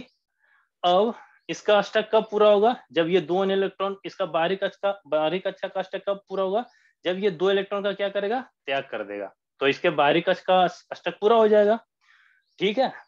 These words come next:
तो इसके लिए इसको दो इलेक्ट्रॉन त्यागना होगा। और यहाँ पे फिर से क्लोरीन है, ठीक है,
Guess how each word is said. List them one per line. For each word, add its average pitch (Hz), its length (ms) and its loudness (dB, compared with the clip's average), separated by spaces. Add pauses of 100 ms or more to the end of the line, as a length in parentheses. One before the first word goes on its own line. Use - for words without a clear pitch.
(640)
तो 196 40 0
इसके 202 300 -2
लिए 226 100 2
इसको 226 220 2
दो 175 200 2
इलेक्ट्रॉन 196 340 2 (140)
त्यागना 143 340 2
होगा। 107 300 -4 (420)
और 190 180 2
यहाँ 190 300 0
पे 220 100 -4
फिर 208 160 -6
से 247 160 -6
क्लोरीन 165 500 -2
है, 104 80 -10 (640)
ठीक 208 160 -4
है, 135 180 -4